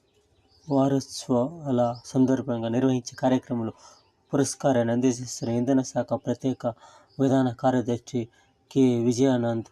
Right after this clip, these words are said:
అమరావతి, డిసెంబర్ ఇరవై. ఆంధ్రజ్యోతి. ఈ ఏడాది కూడా ఇంధన పొదుపులో దేశంలో మన రాష్ట్రం ప్రథమ స్థానంలో నిలిచింది. ఇంధన శాఖ ప్రత్యేక కార్యదర్శి విజయానంద్ వెల్లడించారు. ఈ విధంగా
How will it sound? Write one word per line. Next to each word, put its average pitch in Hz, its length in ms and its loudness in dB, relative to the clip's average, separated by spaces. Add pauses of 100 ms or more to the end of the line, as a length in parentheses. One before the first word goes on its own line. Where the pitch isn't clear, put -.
(280)
అమరావతి, 135 420 2
డిసెంబర్ 123 460 -4
ఇరవై. 123 480 -4 (440)
ఆంధ్రజ్యోతి. 135 540 0
ఈ 123 220 2
ఏడాది 131 340 2
కూడా 120 260 -2
ఇంధన 127 360 0
పొదుపులో 117 580 -8 (360)
దేశంలో 139 380 0
మన 120 220 0
రాష్ట్రం 120 480 -4
ప్రథమ 139 200 2
స్థానంలో 120 480 -8
నిలిచింది. 120 500 -6 (420)
ఇంధన 147 260 0
శాఖ 123 300 -4
ప్రత్యేక 123 500 -4 (500)
కార్యదర్శి 131 720 0 (160)
విజయానంద్ 135 1000 -2
వెల్లడించారు. 123 840 0 (460)
ఈ 135 120 6
విధంగా 123 540 0